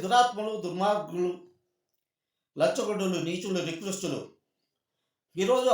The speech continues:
అడ్డదడ్డంగా సంపాదిస్తున్నారు కదా స్వామి. వాళ్ళ ఇంట్లో కార్లు ఉన్నాయి, గదికి ఒక ఏసీ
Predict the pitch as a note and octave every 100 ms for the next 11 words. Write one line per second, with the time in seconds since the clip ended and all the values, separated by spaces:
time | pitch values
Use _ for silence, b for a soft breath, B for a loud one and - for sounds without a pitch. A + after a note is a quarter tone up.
0 | E3+ - C4+ G3+ G#3 F3+ - - A#3 G#3+
1 | D#3+ F3 E3 D3+ C#3+ C#3 C3+ C#3+ C#3+ C3+
2 | E3 A#3+ G4+ - _ - - _ _ _
3 | _ _ _ _ _ _ _ _ - F3
4 | E3 D#3+ D#3 D3 D3+ D#3+ F3+ G#3+ C#4 A3+
5 | D3 - _ _ _ _ - D#3+ E3 C#3+
6 | C#3+ E3 E3